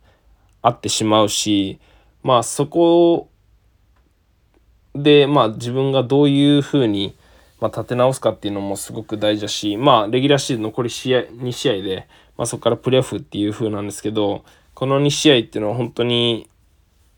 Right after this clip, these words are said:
まあ、大事だと思うので、まあ、しっかり、あの、まあ、自分らしさを出せるように、あの、しっかり準備したいなと思ってます。そして、そうですね、まあ、まずは試合をしっかり楽しんで、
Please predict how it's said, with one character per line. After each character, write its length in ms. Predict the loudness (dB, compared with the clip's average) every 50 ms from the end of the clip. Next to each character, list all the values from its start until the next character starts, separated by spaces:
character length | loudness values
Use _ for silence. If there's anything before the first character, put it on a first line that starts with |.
| _ _ _ _ _ 0
ま 200 | 2 4 4 4
あ、 60 | 4
大 280 | 4 4 6 6 6 6
事 360 | 4 2 2 0 0 -2 -6 _ _ _ _ _ _ _ _ _ _ _ _ _ _ _ _ _ _ _ _ _ _ _ _ _ _
だ 140 | 2 2 2
と 140 | 4 2 0
思 200 | 2 2 2 2
う 40 | 2
の 120 | 0 0
で、 360 | 0 0 0 0 0 -4 -6 _ _ _ _ _ _ _ _
ま 100 | -4 -2
あ、 40 | -2
し 160 | -2 -4 -8
っ 20 | 0
か 140 | 2 2 2
り、 240 | 2 0 -4 -8 -14 _ _ _ _ _
あ 140 | -12 -8 -8
の、 280 | -6 -6 -6 -6 -6
ま 180 | -2 0 0 0
あ、 40 | 0
自 160 | -2 -4 -2
分 180 | -2 -2 0 0
ら 100 | 0 0
し 60 | -2
さ 200 | -2 0 0 0
を 180 | 0 0 -4 -8 -16 -20 -20 -12 _
出 120 | -8 -8
せ 160 | -4 -2 0 0
る 80 | 2
よ 120 | 0 -2 -2
う 40 |
に、 240 | -4 -8 -12 -14 -16 _ _ _ _ _ _ _ _ _ _ _ -18
あ 100 | -16 -14
の、 120 | -14 -14
し 120 | -14 -14 -12
っ 20 |
か 120 | -12 -10
り 80 | -10 -8
準 140 | -8 -8 -6
備 100 | -6 -8
し 80 | -4
た 140 | 0 2 2
い 40 | 4
な 120 | 4 2
と 220 | 2 -2 -4 -6 -8 _ _ _ _ _ _ _ _ _ _ _ _ _ _ _ -6
思 160 | -4 -4 -2
っ 40 | -2
て 60 | -2
ま 180 | -4 -2 -2 -4
す。 320 | -4 -6 -8 -8 -8 -8
そ 80 | -6 -6
し 140 | -6 -4
て、 160 | -2 0 -2 0
そ 140 | 0 -2
う 20 | -4
で 60 | -2
す 60 | -4
ね、 220 | -6 -8 -8 -10 -6
ま 160 | -2 2 2 2
あ、 60 | 4
ま 160 | 2 2 2
ず 80 | 2 0
は 80 | -2
試 240 | -2 -2 -2 -2 -2
合 20 |
を 40 | -2
し 100 | -4 -6
っ 20 | -6
か 100 | -6 -6
り 80 | -4
楽 180 | -6 -6 -6 -6
し 180 | -8 -6 -6 -6
ん 80 | -6
で、 200 | -6 -6 -8 -8